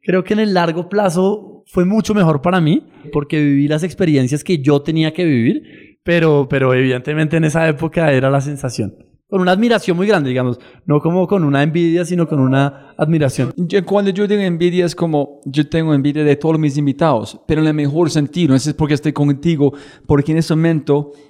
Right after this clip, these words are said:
Speaker 2: estoy en sus zapatos, imagina la conversación con ellos, diciendo, "No, porque no entiendo el sueño", entonces en ese momento puedo entenderlo en el mejor sentido. Entonces, finalmente, cuando ellos dijeron, "Merkeo", tú dijiste, "Ese es el momento,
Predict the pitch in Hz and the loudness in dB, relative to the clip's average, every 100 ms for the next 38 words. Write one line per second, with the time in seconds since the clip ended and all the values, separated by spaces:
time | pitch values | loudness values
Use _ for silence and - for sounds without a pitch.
0 | - 127 - 147 143 - 160 - 147 156 | -4 -2 2 2 2 -2 -4 -2 0 0
1 | 151 - 151 151 - - - - 147 147 | 0 0 -2 -2 -8 -16 -16 -12 -8 -4
2 | 151 151 156 147 147 143 147 147 139 143 | 0 2 2 0 0 0 2 2 0 2
3 | 156 147 147 143 139 147 139 160 175 180 | 2 2 0 0 2 2 0 0 0 2
4 | 175 175 151 147 147 147 147 139 - 147 | 0 -4 -6 -2 -2 -2 -2 -2 -2 0
5 | 165 165 151 139 131 - - - 147 151 | 2 0 0 -2 -4 -12 -20 -8 -4 -2
6 | 165 165 170 160 156 151 - - 143 139 | 0 -2 -2 2 2 0 -4 -2 -2 0
7 | 139 143 135 135 131 127 127 135 127 117 | 0 2 2 2 0 2 2 0 -2 0
8 | 131 113 - - - - _ - 160 175 | 0 0 -4 -20 -20 -20 _ -4 -2 0
9 | 165 165 202 208 196 196 202 - 165 151 | 0 0 0 2 0 0 -2 -2 -2 0
10 | 156 151 147 151 156 147 - 139 123 - | 0 0 0 2 2 -2 0 0 0 -2
11 | 147 160 160 - 143 139 135 143 135 131 | 0 0 -2 -2 0 0 0 0 0 0
12 | 127 110 101 | -2 -6 -12